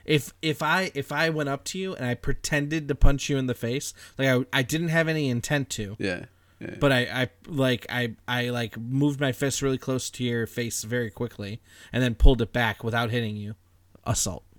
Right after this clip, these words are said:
Speaker 2: You might say you leapt at, at me or sprung at me.
Speaker 1: Mm,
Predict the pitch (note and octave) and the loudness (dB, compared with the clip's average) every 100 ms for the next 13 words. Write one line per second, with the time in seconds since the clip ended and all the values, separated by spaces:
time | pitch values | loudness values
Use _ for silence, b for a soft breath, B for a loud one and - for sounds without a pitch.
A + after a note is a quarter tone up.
0 | - A#2+ A#2+ A2+ - A2 G2+ G2 F#2+ F2+ | -2 2 4 2 2 2 2 2 2 2
1 | G#2+ - - - F2 D#2+ - E2+ F2 D#2 | 2 0 -10 -6 -4 -4 -6 -4 -4 -4
2 | D#2+ E2 _ _ _ F#2 F2 - - F#2+ | -8 -10 _ _ _ -8 -6 -6 -4 -2
3 | G2 E2+ E2 A2 G#2+ G#2+ G2+ G2 F#2+ | 0 0 0 0 2 2 2 2 0